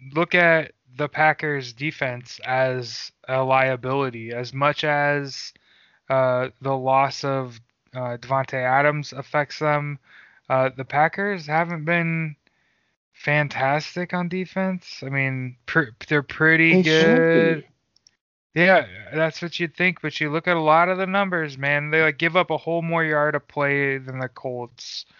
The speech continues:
Speaker 1: Uh, when you look at turnovers, the Packers are thirtieth in the N F L in turnovers.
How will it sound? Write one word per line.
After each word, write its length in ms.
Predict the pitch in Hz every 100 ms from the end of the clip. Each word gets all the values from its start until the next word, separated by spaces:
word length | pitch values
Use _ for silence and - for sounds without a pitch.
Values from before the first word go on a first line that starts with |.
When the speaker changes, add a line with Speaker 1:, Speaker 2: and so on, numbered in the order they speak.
| - _ _ -
Speaker 1:
Uh, 220 | 127 127
when 180 | 127 131
you 120 | 135
look 160 | 143 139
at 140 | -
turnovers, 1120 | - 151 156 156 151 156 151 156 147 - - - _ _ _ _ _ _ _ _
the 80 | 131
Packers 580 | - 147 143 - 139 131
are 120 | 123
thirtieth 680 | _ - 151 147 147 -
in 100 | 139
the 80 | 135
N 120 | 135
F 180 | 135 131
L 220 | 131 131
in 80 | 123
turnovers. 920 | - 139 123 117 113 104 117 - -